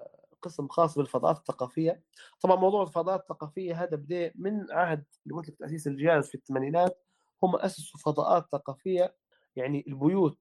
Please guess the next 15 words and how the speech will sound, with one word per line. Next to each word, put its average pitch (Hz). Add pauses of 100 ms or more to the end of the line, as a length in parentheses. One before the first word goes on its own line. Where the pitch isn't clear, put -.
(120)
القديمة 147
اللي 139
هي 160
لقوها 143
فاضية، 175 (460)
آه، 131 (460)
بدوا 143
يوظفوا 170
فيها 170
خاصة 165
بالفضاء-، 151
فضاءات -
ثقافية. 156 (420)
طبعًا 160
أسسوا 160